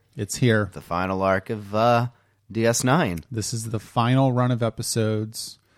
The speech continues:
Speaker 1: the nine-part, completely serialized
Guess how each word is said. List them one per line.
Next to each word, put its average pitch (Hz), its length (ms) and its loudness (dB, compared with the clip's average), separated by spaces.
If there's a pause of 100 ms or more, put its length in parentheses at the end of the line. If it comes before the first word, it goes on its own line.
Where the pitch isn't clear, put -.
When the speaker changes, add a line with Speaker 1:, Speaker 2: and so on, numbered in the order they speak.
(300)
Speaker 1:
the 104 120 0
nine-part, 113 880 2
completely 120 540 -6
serialized 107 1120 -6